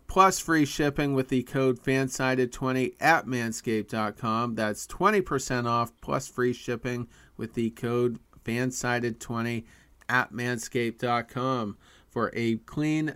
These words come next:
trinity and beyond. Your space balls will thank you. So,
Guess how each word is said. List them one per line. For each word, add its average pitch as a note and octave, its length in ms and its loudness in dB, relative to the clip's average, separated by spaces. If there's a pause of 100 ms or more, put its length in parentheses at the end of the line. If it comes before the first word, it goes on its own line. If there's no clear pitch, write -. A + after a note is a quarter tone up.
(140)
trinity C3+ 720 0 (240)
and B2+ 260 -2
beyond. A#2+ 680 -2 (160)
Your A2 240 -4
space A2 500 -6
balls A2+ 480 -2
will A2 340 -2
thank G#2 320 -4
you. F#2+ 280 0 (1400)
So, F#2+ 260 -8